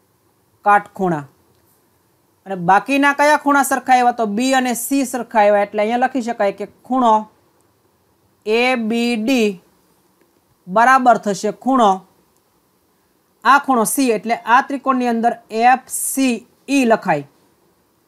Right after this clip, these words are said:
એફ સી ઈ. અને અહીંયા લખવાનું કે સરખી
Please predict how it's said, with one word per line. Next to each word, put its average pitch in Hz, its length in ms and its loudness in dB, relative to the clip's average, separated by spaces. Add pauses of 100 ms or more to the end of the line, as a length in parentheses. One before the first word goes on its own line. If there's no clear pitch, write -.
(460)
એફ 220 400 0
સી 214 500 -2 (180)
ઈ. 180 300 0 (500)
અને 180 180 -20
અહીંયા 247 240 -2
લખવાનું 240 560 2 (1600)
કે 196 60 -6
સરખી 240 840 -4